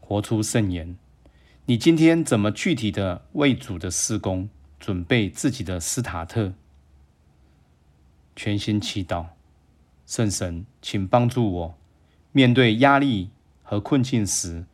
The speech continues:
有足够的智慧与勇气承担责任。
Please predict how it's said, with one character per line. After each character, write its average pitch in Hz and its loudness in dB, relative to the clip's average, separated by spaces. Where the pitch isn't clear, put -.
有 98 -2
足 110 -4
够 139 2
的 117 2
智 113 -2
慧 95 -2
与 113 0
勇 95 2
气 92 -2
承 98 -4
担 95 -2
责 90 -8
任。 87 -10